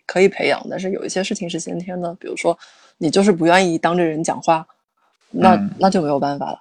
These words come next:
Speaker 1: 啊。这个是一个，首先是你自己的这个兴趣的问题，其次是说对于将来的这个职业发展，很多人都觉得说我，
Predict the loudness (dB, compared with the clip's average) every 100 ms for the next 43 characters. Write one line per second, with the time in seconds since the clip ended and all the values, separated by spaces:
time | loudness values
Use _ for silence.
0 | -8 -8 -8 -4 0 0 -2 -2 -2 0
1 | -2 -2 -4 -8 -6 -6 -4 -8 -8 -20
2 | -20 _ -8 -8 -2 -2 0 -2 -6 -6
3 | -8 -12 _ -6 0 0 2 0 0 -6
4 | -8 -12 -12 -14 -16 -8 -2 -2 2 0
5 | 0 0 0 0 _ _ _ -2 2 4
6 | 4 2 2 0 0 0 0 -2 -6 -8
7 | -10 -10 -2 2 2 2 0 0 0 -8
8 | -10 _ _ _ _ -10 -2 0 2 2
9 | 0 -2 -2 -2 -4 -4 -6 -12